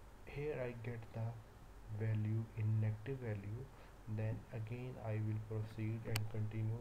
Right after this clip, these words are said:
this procedure until I will get the positive value, and based on this value you will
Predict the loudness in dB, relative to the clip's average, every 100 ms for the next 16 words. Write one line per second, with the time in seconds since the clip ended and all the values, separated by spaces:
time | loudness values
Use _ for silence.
0 | -4 -8 -6 -6 -6 -6 -6 -8 -8 -12
1 | -16 -16 -18 -10 -6 -6 -4 -6 -6 -4
2 | 0 2 2 0 0 0 -2 -2 -2 0
3 | 0 0 0 0 0 -2 -4 -4 -2 -2
4 | -2 -4 -6 -10 -12 -14 -14 -8 -2 0
5 | 0 0 0 -2 -6 -4 -6 -8 -6 -2
6 | -2 -2 -2 -2 -2 2 4 2